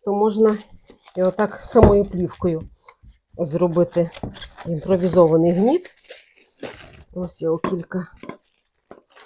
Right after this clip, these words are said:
шарів це все змотала. От. Все прекрасно стягнулося. Ну, а ми мусимо зачекати зараз нічку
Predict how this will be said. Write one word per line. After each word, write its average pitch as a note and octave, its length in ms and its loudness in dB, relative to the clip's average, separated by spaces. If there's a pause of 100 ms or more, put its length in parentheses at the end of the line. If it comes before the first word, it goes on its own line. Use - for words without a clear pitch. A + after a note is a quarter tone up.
(2000)
шарів E3 400 2
це - 160 -8
все D3 280 -8
змотала. G3+ 580 -8 (260)
От. - 200 -2 (1000)
Все - 280 -6 (140)
прекрасно F#3 720 -6
стягнулося. E3 840 -6 (520)
Ну, G#3 160 4
а B3+ 220 2
ми A3+ 180 2
мусимо B3 440 -2
зачекати B3+ 540 -6
зараз F#3+ 440 -2 (1200)
нічку F#3 560 0